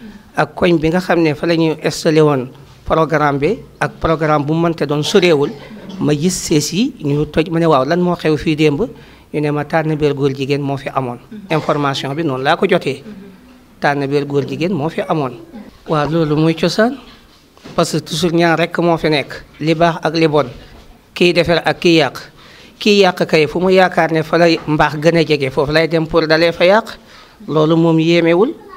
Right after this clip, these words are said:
Speaker 1: Mais loolu yéemewul. Parce que àdduna ñaar rekk moo mën a am. Góor jigéen yàgg na fi.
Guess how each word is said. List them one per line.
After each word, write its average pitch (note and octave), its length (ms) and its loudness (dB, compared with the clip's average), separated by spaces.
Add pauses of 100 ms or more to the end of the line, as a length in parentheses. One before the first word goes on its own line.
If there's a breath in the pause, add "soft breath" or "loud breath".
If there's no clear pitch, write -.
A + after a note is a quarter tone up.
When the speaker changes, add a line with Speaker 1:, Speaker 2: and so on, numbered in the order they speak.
(680)
Speaker 1:
Mais C3+ 280 -4
loolu D3 260 -2
yéemewul. C#4 480 2 (240)
Parce D#3 220 -2
que - 80 0
àdduna G3+ 320 2
ñaar F#3+ 220 4
rekk F#3+ 100 0
moo F#3 180 2
mën D#3+ 120 2
a D3 100 0
am. C#3 120 0 (500 loud breath)
Góor A#3 300 2
jigéen G3 300 2
yàgg F3 300 2
na C#3+ 100 2
fi. - 260 -10